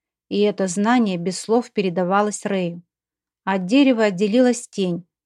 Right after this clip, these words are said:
В сумерках трудно различимая. Рэй узнал одного из своих людей, Инга. «Мы завели его глубже».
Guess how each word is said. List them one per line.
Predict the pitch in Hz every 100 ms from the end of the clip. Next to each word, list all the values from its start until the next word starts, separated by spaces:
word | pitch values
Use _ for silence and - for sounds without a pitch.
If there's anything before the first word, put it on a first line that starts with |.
| _ _ _
В |
сумерках | - 233 226 220 233 220
трудно | - 269 220 190
различимая. | 185 185 190 - 185 180 165 - _ _ _ _ _
Рэй | 190 214 254
узнал | 220 180 196 208
одного | 202 190 185 202
из | 214
своих | - 190 202 -
людей, | 226 185 190 170 - -
Инга. | 202 190 180 170 - _ _ _ _ -
«Мы | 202 202
завели | 208 214 226 247
его | 240 226
глубже». | 202 226 226 175 170 170